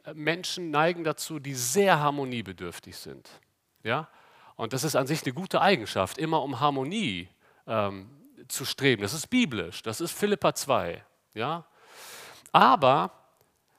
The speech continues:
manchmal liegt dein Mann wirklich falsch und sündigt dabei. Da ist es falsch, wenn du sagst, „Ah, okay, okay, okay, Hauptsache wir... Wir, Hauptsache die, die Sache eskaliert nicht.“ Ja? Immer, immer Recht geben, „Okay, wir machen's so, wie du willst.“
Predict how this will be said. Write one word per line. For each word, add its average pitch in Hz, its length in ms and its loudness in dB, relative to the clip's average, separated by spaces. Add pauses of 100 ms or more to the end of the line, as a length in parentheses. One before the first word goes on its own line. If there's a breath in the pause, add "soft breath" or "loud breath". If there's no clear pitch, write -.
(440)
manchmal 185 460 4
liegt 160 200 0
dein 147 180 6
Mann 151 380 0 (180)
wirklich 156 540 0
falsch - 400 0
und 113 140 -10
sündigt 165 500 -4
dabei. 95 380 -4
Da 127 100 0
ist 160 160 -2
es 147 140 -6
falsch, 277 640 6
wenn 123 140 -2
du 127 100 -8
sagst, 120 240 -4
„Ah, 151 100 -8
okay, 151 200 -10
okay, 135 240 -10
okay, 120 200 -10
Hauptsache 117 440 -12
wir... 107 280 -10 (680 soft breath)
Wir, 101 380 -8 (120)
Hauptsache 135 380 -4
die, 123 200 -4
die 120 140 -12
Sache 131 300 2
eskaliert 110 580 -4
nicht.“ 87 340 -16
Ja? 120 240 -8
Immer, 190 280 0
immer 151 240 -2
Recht 143 240 -4
geben, 127 220 -6
„Okay, 151 260 -8
wir 135 80 -6
machen's 139 340 -8
so, 117 140 -10
wie 110 100 -10
du 104 220 -14
willst.“ 90 380 -12